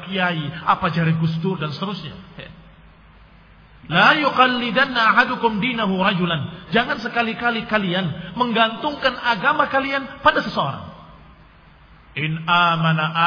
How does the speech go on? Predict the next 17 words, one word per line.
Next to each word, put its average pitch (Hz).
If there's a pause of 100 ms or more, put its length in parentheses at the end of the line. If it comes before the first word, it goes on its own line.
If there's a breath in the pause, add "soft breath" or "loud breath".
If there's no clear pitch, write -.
(140)
aman, 185
wa 165
in 160
kafara 165
kafar. 185
Kalau 175
dia 165
beriman, 175
kamu 165
beriman. 180
Kalau 175
dia 175
kafir, 175
kamu 165
ikut 170
kafir. 185 (220)
Jangan. 160